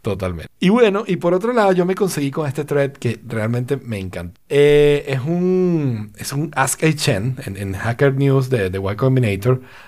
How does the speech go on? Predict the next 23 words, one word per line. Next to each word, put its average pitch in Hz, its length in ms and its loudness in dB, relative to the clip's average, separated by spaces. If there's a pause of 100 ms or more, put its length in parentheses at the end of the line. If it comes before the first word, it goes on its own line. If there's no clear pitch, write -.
A - 80 0
veces 92 240 2
hacen 117 280 2
esto, 101 300 -2
¿no? 98 140 -2
Que 117 120 -6
es - 60 -18
que 104 140 -2
lanzan 98 340 0
como 98 160 -2
una 104 160 0
pregunta 107 380 0
para 135 160 2
que 92 100 -8
la 87 80 -6
gente 90 200 -6
responda. 85 420 -12 (100)
Y 131 60 2
dice, 123 180 0
"Programadores 160 540 4
de 220 80 2
los 147 140 0
noventa, 104 460 -4